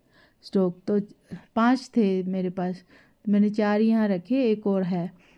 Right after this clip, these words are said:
तो पाँच बने थे मेरे उसमें, और बहुत बढ़िया से बन गया, मतलब मेरा रक्षाबंधन बन गया। और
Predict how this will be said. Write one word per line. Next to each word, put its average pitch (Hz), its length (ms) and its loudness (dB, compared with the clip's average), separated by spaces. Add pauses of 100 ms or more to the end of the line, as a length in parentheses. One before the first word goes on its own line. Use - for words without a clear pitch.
(180)
तो 208 60 -2
पाँच 233 320 2
बने 202 280 2
थे 196 120 -4
मेरे 185 220 -2
उसमें, 185 360 -6 (320)
और 202 160 -2
बहुत 190 300 0
बढ़िया 196 340 0
से 190 100 -4
बन 190 140 -2
गया, 202 180 -2
मतलब 214 200 0
मेरा 208 480 0
रक्षाबंधन 202 760 2
बन 190 240 -4
गया। 196 260 -2
और 208 300 0